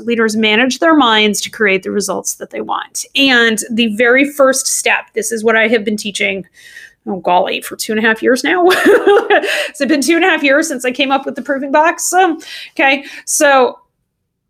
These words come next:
what results are you trying to create, and who are you t-, going to try and be? Um, right? And then you think about, how are you going to do it? Mm, right? And all of that requires leadership. It requires leading yourself,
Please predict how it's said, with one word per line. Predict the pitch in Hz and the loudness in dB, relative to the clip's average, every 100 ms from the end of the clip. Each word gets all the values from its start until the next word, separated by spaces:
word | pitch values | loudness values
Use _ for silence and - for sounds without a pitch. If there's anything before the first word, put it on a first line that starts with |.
| _ _ | _ _
what | - 233 277 | -6 0 2
results | 302 311 302 277 | 2 4 2 2
are | |
you | 302 | 0
trying | 294 302 262 | 2 0 0
to | 240 | 0
create, | 285 240 214 202 - - | 0 2 0 -2 -8 -8
and | 226 | -8
who | 214 - 254 | -6 0 4
are | 254 | 4
you | 269 294 320 | 4 6 4
t-, | 320 220 | 2 -4
going | 247 233 240 | 0 0 0
to | 240 | -4
try | 254 247 220 | -4 0 0
and | 240 285 | 0 0
be? | 247 185 175 233 | 0 0 0 2
Um, | 381 381 320 - - - - - 403 440 | 2 2 -2 -6 -20 -20 -20 -18 -12 -4
right? | 214 226 220 | 0 0 0
And | 254 233 | 2 2
then | 247 254 | 4 4
you | 277 | 4
think | 294 254 240 | 4 2 0
about, | 214 208 - | 0 0 0
how | - - 220 226 | -4 -2 2 4
are | 226 | 4
you | 226 220 208 | 4 2 0
going | 208 202 202 | -2 -2 -4
to | 202 | -8
do | 190 208 | -8 -10
it? | - - | -12 -6
Mm, | 247 269 240 _ | -4 -4 -6 _
right? | 240 233 - _ | -6 -4 -4 _
And | 269 233 | -8 -4
all | 226 262 302 | 2 4 4
of | 247 | 2
that | 233 - | 0 0
requires | 233 220 196 190 190 | -2 0 0 0 -4
leadership. | 208 208 - 190 | -6 -6 -6 -10
It | - | -10
requires | 214 226 208 196 190 | -8 -4 -4 -4 -4
leading | 220 208 | -2 -2
yourself, | 190 190 - 247 233 226 | -2 -4 0 2 2 0